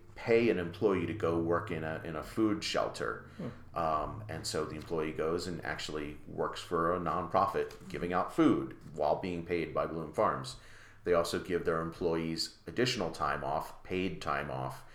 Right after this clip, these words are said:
Speaker 1: to go work in a nonprofit of their choice. And they just announced during M J BizCon that, um,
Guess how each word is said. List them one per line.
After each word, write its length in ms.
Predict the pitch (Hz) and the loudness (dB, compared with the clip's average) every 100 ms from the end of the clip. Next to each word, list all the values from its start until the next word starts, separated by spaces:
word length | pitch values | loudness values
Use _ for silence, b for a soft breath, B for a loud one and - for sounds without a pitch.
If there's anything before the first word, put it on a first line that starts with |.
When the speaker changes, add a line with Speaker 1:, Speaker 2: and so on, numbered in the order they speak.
| B B - | B B -6
Speaker 1:
to 80 | |
go 180 | 87 87 | 0 2
work 300 | 85 85 87 | 4 4 2
in 80 | 87 | 0
a 40 | 82 | -2
nonprofit 640 | 78 80 - 71 - - | -2 -2 0 -2 -2 -6
of 180 | 76 - | -2 4
their 200 | 151 131 | 6 6
choice. 540 | - 64 - - - B B B B - | 2 0 2 -2 -2 B B B B -10
And 160 | 92 95 | -4 0
they 80 | 104 | 2
just 240 | 127 123 | 4 4
announced 380 | 104 98 98 - | 4 4 2 2
during 240 | 92 90 | 2 2
M 120 | 85 | -2
J 160 | 85 85 | -2 -4
BizCon 800 | 80 202 190 - 90 85 85 90 | 4 4 4 0 2 2 0 0
that, 320 | 87 80 - - - | 0 0 -2 -8 -8
um, 420 | 82 80 73 73 | -4 -2 -2 -6